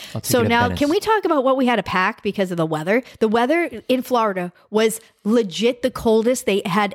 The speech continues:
Speaker 2: ever recorded at Universal. It was twenty-nine degrees on one of the mornings we woke up. It was
Speaker 1: Now, I'm not gonna,
Speaker 2: I can't.
Speaker 1: I'm not gonna play the history game with you. I don't know if that's
Speaker 2: Sean,
Speaker 1: true.
Speaker 2: it is true. I,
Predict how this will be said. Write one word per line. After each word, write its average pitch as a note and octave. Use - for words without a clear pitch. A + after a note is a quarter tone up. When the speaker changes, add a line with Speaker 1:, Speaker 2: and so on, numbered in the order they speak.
Speaker 2:
ever G#3
recorded A3+
at F#3+
Universal. F#3
It -
was G#3
twenty-nine A#3
degrees G3+
on G3
one F#3+
of F#3+
the F#3+
mornings F3+
we E3
woke E3
up. -
It B3
was E4+
Speaker 1:
Now, D3
I'm C3
not C#3
gonna, B2
Speaker 2:
I G2+
can't. D#3+
Speaker 1:
I'm A#2+
not A#2+
gonna A2+
play A2+
the F#2+
history A2
game B2
with A#2+
you. A#2
I G2+
don't G2+
know G2
if F#2
that's -
Speaker 2:
Sean, G#4
Speaker 1:
true. C#4+
Speaker 2:
it E4
is A4
true. D4
I, A3+